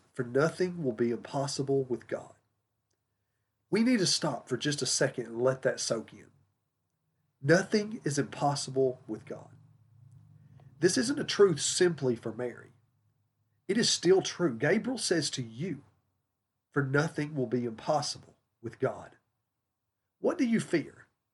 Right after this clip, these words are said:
What have you refused to try? Who have you not reached out to, and where have you not gone? All because you thought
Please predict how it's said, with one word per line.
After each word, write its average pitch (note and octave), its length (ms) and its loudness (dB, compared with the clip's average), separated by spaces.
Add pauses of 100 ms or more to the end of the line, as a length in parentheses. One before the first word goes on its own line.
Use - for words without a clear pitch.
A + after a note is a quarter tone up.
(800)
What F#3+ 420 0
have B3 180 0
you G3 220 -4
refused D#3+ 600 -4
to A2 80 -8
try? - 420 -8 (1160)
Who A#3 160 4
have B3 180 0
you G3 100 -4
not F3+ 300 0
reached D#3+ 260 2
out E3+ 260 0
to, B2 180 -4
and C3 100 -6
where E3 160 2
have G#3 140 0
you D#3 100 -6
not C3 260 -4
gone? D#3 440 0 (480)
All G#3+ 300 4
because F3 760 0
you E3+ 240 -4
thought E3+ 500 -2